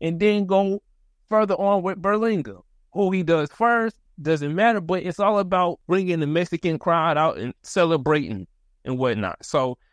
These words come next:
I would do it like that. But, you know, it's so funny. I could see it actually being backwards.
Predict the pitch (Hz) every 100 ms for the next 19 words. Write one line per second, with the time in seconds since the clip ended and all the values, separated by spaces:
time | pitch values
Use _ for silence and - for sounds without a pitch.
0 | _ 139 196 214 175 185 170 139 - 151
1 | 101 - - 202 226 208 - 190 196 175
2 | 160 175 262 277 247 226 214 226 233 226
3 | 190 208 214 226 190 180 185 196 170 165
4 | 151 147 156 147 _ 107 _